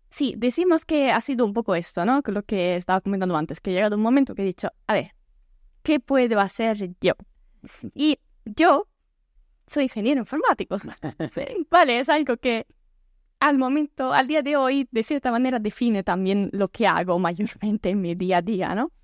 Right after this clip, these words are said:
Speaker 2: Sí.
Speaker 1: Entonces he dicho, oye, esto también debería haber una manera de mejorarlo, ¿no? De hacerlo un poco más green, como se suele decir. Y después de investigar mucho, y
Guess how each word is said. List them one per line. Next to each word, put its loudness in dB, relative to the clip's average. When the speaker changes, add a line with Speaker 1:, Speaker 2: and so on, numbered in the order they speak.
Speaker 2:
Sí. -8
Speaker 1:
Entonces 2
he 4
dicho, 0
oye, 0
esto 2
también -2
debería -2
haber -2
una -2
manera -2
de -4
mejorarlo, -4
¿no? 0
De -2
hacerlo -6
un -8
poco -8
más -4
green, -4
como -4
se -10
suele -8
decir. -14
Y 0
después 0
de -2
investigar 0
mucho, -2
y -2